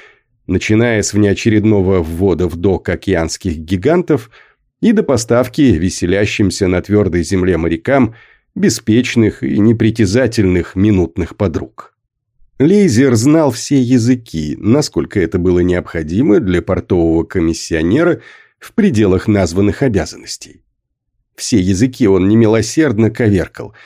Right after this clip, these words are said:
но всё же ухитрялся заставлять понимать себя и был для морских людей,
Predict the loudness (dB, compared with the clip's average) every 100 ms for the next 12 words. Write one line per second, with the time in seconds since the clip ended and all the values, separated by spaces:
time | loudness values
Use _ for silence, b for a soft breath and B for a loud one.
0 | b b b _ 0 2 0 2 2 4
1 | 2 2 0 2 0 2 0 2 0 2
2 | 2 2 0 -2 0 2 2 0 -2 -2
3 | 2 2 2 0 0 2 2 4 4 4
4 | 2 -2 -2 -2 2 0 2 2 2 0